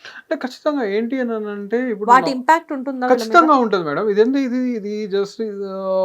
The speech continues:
Speaker 1: బ్రెయిన్ గేమ్ అంతే ఇది.
Speaker 2: మ్మ్.
Speaker 1: So మనము ఒక, ఒక మిస్టేక్ చేస్తున్నాము, ఒక రాంగ్ చేస్తున్నాము, ఒక, లేదు ఒక రైట్ చేస్తున్నాము, whatever మనం ఒక యాక్టివిటీ చేస్తున్నాము అని అంటే ఆ యాక్టివిటీకి,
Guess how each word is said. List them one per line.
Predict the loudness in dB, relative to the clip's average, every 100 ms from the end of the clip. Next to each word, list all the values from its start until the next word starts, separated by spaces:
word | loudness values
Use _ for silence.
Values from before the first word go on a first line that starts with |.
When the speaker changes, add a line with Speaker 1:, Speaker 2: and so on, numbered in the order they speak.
| -2
Speaker 1:
బ్రెయిన్ | 4 6 8 6
గేమ్ | 6 2
అంతే | 2 4 4
ఇది. | 2
Speaker 2:
మ్మ్. | -4 -8 -10 -12 -14 -18 2
Speaker 1:
So | 4 4 2 -2
మనము | -2 -2 -2 -2
ఒక, | -4
ఒక | -4 -6 -6
మిస్టేక్ | -6 -6 -2 0 0
చేస్తున్నాము, | -6 -8 -10 -10
ఒక | -8 -4
రాంగ్ | -2 -2 -4
చేస్తున్నాము, | -8 -10 -10 -8 -8
ఒక, | -6
లేదు | -6 -2 -2
ఒక | -2 -4
రైట్ | -2 -2 -2 -4
చేస్తున్నాము, | -6 -6 -12 -10 -8
whatever | -6 -6 -8 -8
మనం | -8 -8
ఒక | -8 -8
యాక్టివిటీ | -8 -6 -6 -4 -4 -4
చేస్తున్నాము | -6 -6 -8 -10 -10 -10
అని | -10
అంటే | -8
ఆ | -8 -8
యాక్టివిటీకి, | -10 -10 -10 -8 -10 -8 -8 -10